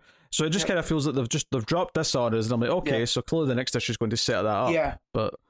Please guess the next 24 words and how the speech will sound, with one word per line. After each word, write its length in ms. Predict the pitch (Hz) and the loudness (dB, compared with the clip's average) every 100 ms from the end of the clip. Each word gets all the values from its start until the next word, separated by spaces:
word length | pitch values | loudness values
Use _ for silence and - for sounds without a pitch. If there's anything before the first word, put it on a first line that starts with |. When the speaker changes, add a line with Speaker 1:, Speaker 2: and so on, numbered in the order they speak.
| _ _ _ _ - | _ _ _ _ -2
Speaker 2:
Yeah, 300 | 170 143 127 | 0 0 -2
so 140 | 180 | 0
I 100 | 196 | 0
feel 200 | 196 233 | 0 0
like 160 | 247 247 | 0 0
the 140 | 240 | -2
whole 180 | 202 214 | 0 0
Lazarus 400 | 180 180 175 180 | 0 0 0 -2
Volcano 480 | 175 165 170 160 156 | -2 -4 -2 -2 -2
stuff 300 | 151 151 139 | -2 -2 -2
is 100 | 139 | -4
going 240 | 151 147 | -2 -2
to 80 | 139 | 0
happen 320 | 147 147 147 | -2 -2 -2
because 300 | 139 - 165 | -2 0 0
of 80 | 220 | 0
this 160 | 269 | 0
guy, 360 | - 311 320 320 - _ _ _ | 2 2 2 -2 -10 _ _ _
but 220 | 185 190 | -2 -2
maybe 420 | 196 185 180 180 180 | 0 0 2 2 2
it's 260 | 170 - | 0 -6
not, 280 | 160 151 143 _ _ | -4 -2 -4 _ _
you 120 | 147 | -6
know, 120 | 127 | -4